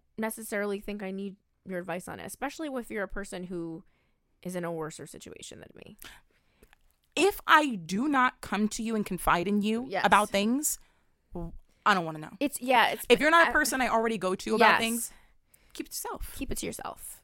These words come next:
Speaker 2: Don't wanna hear it.
Speaker 1: One hundred percent.
Speaker 2: Don't fucking preach to me about deodorant or any, I don't wanna hear that there's something in anything anymore.
Speaker 1: No.
Speaker 2: Also, like, don't tell me,
Speaker 1: Oh, I'd
Speaker 2: "Oh, you
Speaker 1: s-
Speaker 2: should stop eating that because it's a,"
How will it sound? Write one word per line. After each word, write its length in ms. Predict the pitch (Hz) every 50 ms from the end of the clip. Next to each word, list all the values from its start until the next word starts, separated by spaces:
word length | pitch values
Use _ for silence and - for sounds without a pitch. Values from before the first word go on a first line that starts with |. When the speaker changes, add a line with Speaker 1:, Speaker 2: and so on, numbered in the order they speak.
| -
Speaker 2:
Don't 160 | 180 208 208
wanna 120 | 220 233 247
hear 160 | 294 403 381
it. 100 | - - _ -
Speaker 1:
One 140 | - 214 208
hundred 240 | 196 180 - 120 -
percent. 320 | - - - - 62 - _ -
Speaker 2:
Don't 200 | - - 170 160
fucking 280 | - - 208 214 - 233
preach 280 | - 277 269 262 - -
to 100 | - 277
me 140 | 262 269
about 460 | 262 220 254 254 254 254 254 254 - _ - 220 - -
deodorant 480 | - - 226 233 233 233 233 240 233
or 60 | -
any, 160 | - - - - - - - - _ _
I 80 | - 339
don't 120 | 381 392
wanna 120 | 381 370 359
hear 340 | 285 294 285 277 277 269 - - - 202
that 100 | - 214
there's 160 | - 202 202 -
something 380 | - 240 247 233 - 262 247 233
in 140 | - 208 -
anything 320 | - 196 190 185 190 180
anymore. 420 | 170 165 160 160 156 160 160 160 175
Speaker 1:
No. 180 | 233 233 233
Speaker 2:
Also, 360 | 180 175 175 - 170 160 160 160
like, 180 | 175 170 -
don't 200 | - 208 220 214
tell 160 | - - 226
me, 180 | 214 214 214 214
Speaker 1:
Oh, 200 | 226 247 247 247
I'd 120 | 220 - 196
Speaker 2:
"Oh, 60 | 214
you 120 | 208 208
Speaker 1:
s- 60 | 220 -
Speaker 2:
should 120 | 254 -
stop 280 | - - 226 220 - -
eating 220 | - 214 220 202
that 120 | 196 185 180
because 220 | - - - 196 190
it's 140 | 196 -
a," 40 | 196